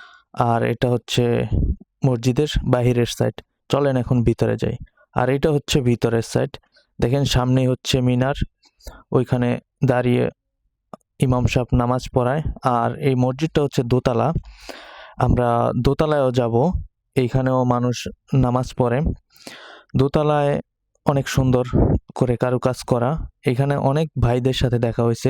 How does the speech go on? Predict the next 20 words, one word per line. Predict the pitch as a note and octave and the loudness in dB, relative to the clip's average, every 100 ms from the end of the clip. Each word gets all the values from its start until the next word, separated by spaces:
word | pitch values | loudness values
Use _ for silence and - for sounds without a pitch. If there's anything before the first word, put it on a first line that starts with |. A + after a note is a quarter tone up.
| D3 | -2
যা-, | B2+ A#2+ A#2 A#2+ | 0 0 0 0
যারা | A#2 A2+ A#2 | 0 0 0
ইন্ডিয়ান, | B2+ C3 B2 A#2+ A#2+ - - _ _ | 2 4 4 0 -4 -12 -20 _ _
পাকিস্তানি, | B2 A#2+ C3 - B2 A#2+ A#2+ - - - - - | -2 0 -2 0 0 0 -2 -6 -20 -20 -20 -6
সবাই | - D#3+ F3+ F#3 | 0 2 2 2
একসাথে | F#3 - F3+ D#3 D#3 - _ C#3+ | 0 0 0 2 0 -4 _ 0
নামাজ | C3+ D3 F3 F#3 - | 2 2 2 0 0
পড়ার | F3 D#3 D3 | 0 2 2
মজাই | B2+ C3+ D3 D#3+ B2+ | 2 2 2 2 2
আলাদা। | A#2 A#2 A2+ A#2 - - - _ _ _ - | 0 0 0 0 -2 -2 -10 _ _ _ -4
চলেন | - C3+ B2 | 0 2 2
মসজিদের | A#2+ B2+ B2+ D3 D3 D3 | 2 2 2 0 0 -2
দ্বিতীয় | C3+ C3+ E3+ E3 | -2 0 2 2
তলা | E3 C#3+ | 2 0
থেকে | - A#2+ B2 | -2 -4 -2
ঘুরে | A#2+ A#2 G#2+ | 0 -2 -2
আসি। | G#2+ - A2 _ _ _ _ _ _ - | -6 -10 -12 _ _ _ _ _ _ -2
দ্বিতীয় | C3+ D3+ E3 | 0 2 0
তলায় | D#3+ D#3 D3 | 2 0 0
উঠতে | - C#3+ _ C3+ | 0 -2 _ -2